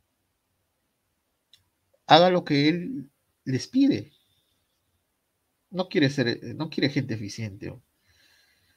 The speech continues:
No importa si son corruptos, si son es-, si son incapaces o no cumplen con, este, los requerimientos para ser un ministro. No,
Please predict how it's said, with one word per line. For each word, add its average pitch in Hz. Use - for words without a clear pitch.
No 156
importa 143
si 127
son 117
corruptos, 113
si 107
son 107
es-, -
si -
son 113
incapaces 110
o 117
no 131
cumplen 131
con, 107
este, 101
los 117
requerimientos 123
para 110
ser 131
un 127
ministro. 147
No, 233